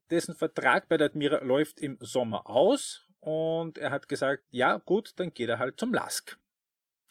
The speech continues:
Woraufhin der Ernst Baumeister, seines Zeichens Trainer bei der Admira, gesagt hat, Gut, dann, äh, wär's, dann wirst du jetzt in dem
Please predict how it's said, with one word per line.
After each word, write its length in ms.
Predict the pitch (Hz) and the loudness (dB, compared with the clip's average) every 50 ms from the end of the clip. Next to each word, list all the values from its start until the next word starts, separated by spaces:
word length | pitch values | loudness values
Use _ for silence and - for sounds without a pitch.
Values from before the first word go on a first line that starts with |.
| - - | -14 -12
Woraufhin 540 | - 113 127 127 123 135 123 - - 147 160 | -4 0 0 2 2 0 0 -2 -6 -8 -4
der 140 | 151 151 - | -4 -6 -4
Ernst 320 | 139 107 104 - - _ | -4 -8 -10 -10 -14 _
Baumeister, 720 | _ 95 85 90 95 98 104 104 117 - - - 220 302 285 | _ -6 -6 -6 -12 -8 -4 -4 -4 -4 0 0 2 2 0
seines 400 | - - - 127 127 135 127 - | -2 -10 -12 -12 -8 -8 -10 -8
Zeichens 500 | - 131 113 113 - - 123 117 - - - | -6 -6 -6 -6 -6 -10 -14 -16 -16 -18 -16
Trainer 420 | - 113 110 123 165 180 165 113 | -12 -6 -6 -4 -4 -4 -4 -4
bei 100 | - 104 | -4 -4
der 160 | 104 110 - | -4 -6 -8
Admira, 360 | 117 - 120 110 113 110 113 | -8 -10 -6 -6 -4 -4 -4
gesagt 440 | 110 - 110 - - 104 - - - | -6 -6 -8 -6 -6 -6 -6 -6 -10
hat, 160 | 127 - _ | -12 -12 _
Gut, 340 | - 160 214 302 - - - _ _ _ _ _ _ _ _ _ _ _ _ _ | 0 0 2 2 0 -6 -18 _ _ _ _ _ _ _ _ _ _ _ _ _
dann, 320 | - 135 139 139 143 143 139 | -2 -2 -2 -2 -2 -2 0
äh, 240 | 135 131 127 113 113 | 2 2 0 0 -2
wär's, 600 | 139 139 139 139 - - - - - - - _ _ _ _ _ _ _ _ 127 117 117 117 117 | 0 2 2 2 2 -2 -12 -20 -20 -20 -20 _ _ _ _ _ _ _ _ -20 -18 -18 -18 -6
dann 200 | 117 139 143 135 | -4 -4 -2 2
wirst 220 | 139 156 147 - - | 2 2 2 0 -2
du 60 | 143 | -4
jetzt 280 | 139 131 - - - _ | -4 -4 -6 -8 -16 _
in 260 | 156 151 139 135 120 | -12 -10 -10 -8 -4
dem 360 | 131 131 123 120 117 117 | -2 -2 -2 -2 -2 -8